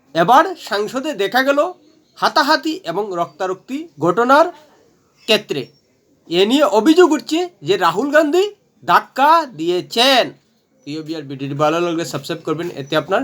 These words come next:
ক্ষতি হবে না। গতকাল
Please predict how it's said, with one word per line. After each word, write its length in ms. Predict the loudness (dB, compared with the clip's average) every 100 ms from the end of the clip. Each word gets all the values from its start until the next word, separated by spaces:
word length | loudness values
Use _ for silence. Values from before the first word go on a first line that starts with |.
| -2
ক্ষতি 180 | -4 -2
হবে 160 | -6
না। 100 | -10 -20 -20 -20 _ -20 _ -20 -20 _ _ -20 -20 _ _ -20 -20 _ _ -20 -20 -20 _ -20 -20 -20 -20 _ _ _ -20 -2
গতকাল 500 | 0 2 4 4 4